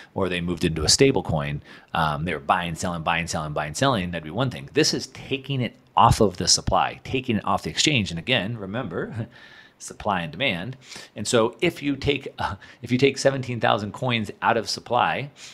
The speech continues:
and the demand stays the same, then the price continues to go up. So that's one thing that's, um, pretty interesting, I would say, from that.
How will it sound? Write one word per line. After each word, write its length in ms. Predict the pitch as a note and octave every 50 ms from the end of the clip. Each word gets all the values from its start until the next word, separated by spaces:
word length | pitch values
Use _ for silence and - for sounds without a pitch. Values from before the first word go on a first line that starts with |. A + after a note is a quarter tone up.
| - _
and 100 | A2 G#2
the 60 | F#2+ E2+
demand 340 | F2+ F#2 G#2 G2+ G2 G2
stays 280 | F#2 - F#2+ F2 F2 D#2+
the 80 | - -
same, 400 | - D#3 C3+ A2+ A2+ A2+ A2+ A#2+ -
then 100 | - E2+
the 80 | E2+ -
price 240 | - E2 D#2 - -
continues 400 | - E2 D2+ - C#2+ C#2+ C#2+ -
to 60 | - -
go 140 | D2 D#2
up. 240 | E2 D#2 C2 - - - -
So 140 | - - A2
that's 160 | A2+ G#2+ -
one 280 | A#2 A2 G#2 G#2 G2+
thing 220 | F2+ G#2 G2+ G2 F2+
that's, 220 | F2+ E2+ - - - - - - - _ D#2
um, 360 | D#2 D2+ D2 C#2 - C3+ - -
pretty 400 | - - - B2 A#2 A2 G#2+ G2
interesting, 800 | - - E2+ G#2+ A2 - - G#2 F#2 F2 - - G2+ F#2+ F2 E2+
I 140 | C#2+ D#2+ E2+
would 160 | E2+ E2 D#2+
say, 220 | - F#2+ F2 E2+
from 160 | E2 - E2 F2
that. 360 | F#2+ F#2+ F#2+ F#2 - - -